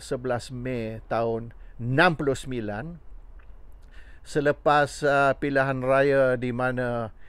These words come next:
umno ataupun Parti Perikatan hampir kalah kuasa dan telah pun,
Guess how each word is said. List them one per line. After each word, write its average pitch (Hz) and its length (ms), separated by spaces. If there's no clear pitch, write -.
umno 147 720
ataupun 127 480
Parti 127 400
Perikatan 117 720
hampir 147 880
kalah 131 480
kuasa 117 640
dan 139 240
telah 156 400
pun, 160 400